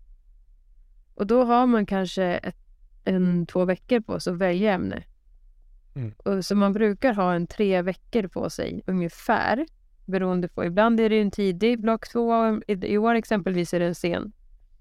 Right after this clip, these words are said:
Speaker 1: Då
Speaker 2: Mm.
Speaker 1: har man ju lite mer tid att spela på mellan att, eh, anmälan stänger till att,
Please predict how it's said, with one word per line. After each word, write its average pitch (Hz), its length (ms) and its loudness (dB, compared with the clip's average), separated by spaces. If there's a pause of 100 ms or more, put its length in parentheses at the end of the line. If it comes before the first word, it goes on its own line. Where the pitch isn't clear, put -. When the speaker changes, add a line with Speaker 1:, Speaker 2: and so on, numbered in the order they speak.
(180)
Speaker 1:
Då 135 60 -2
Speaker 2:
Mm. 123 100 6
Speaker 1:
har 214 80 4
man 208 120 2
ju 190 60 2
lite 180 680 -2
mer 180 260 0
tid 170 240 -2
att 165 80 0
spela 165 240 -2
på - 180 -6 (500)
mellan 180 460 0
att, 170 220 -4
eh, - 120 -6 (400)
anmälan 180 400 0
stänger 185 340 -2
till - 240 -6
att, - 300 -12